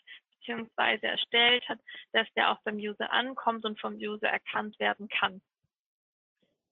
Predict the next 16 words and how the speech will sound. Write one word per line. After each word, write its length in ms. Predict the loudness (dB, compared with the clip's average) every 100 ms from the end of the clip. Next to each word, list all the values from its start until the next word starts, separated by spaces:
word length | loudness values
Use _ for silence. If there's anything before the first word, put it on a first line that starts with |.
| _ _
Oft 200 | 2 2 -2
ist 160 | -8 -8
es 100 | -2
ja 180 | 2 2 4
so, 340 | 6 6 6 2 -10 0
sei 220 | 2 4
es 200 | 2 0
auf 160 | 0 2
anderen 540 | 0 2 2 2 0
Kanälen 680 | 0 0 0 2 4 4 2
oder, 600 | -8 -6 0 2 2 2
ähm, 360 | 0 -2 -4 -12 _ _
eben 240 | -2 2
auch 200 | 2 2
auf 100 | 0 -2
Pinterest, 500 | 0 0 2 0 0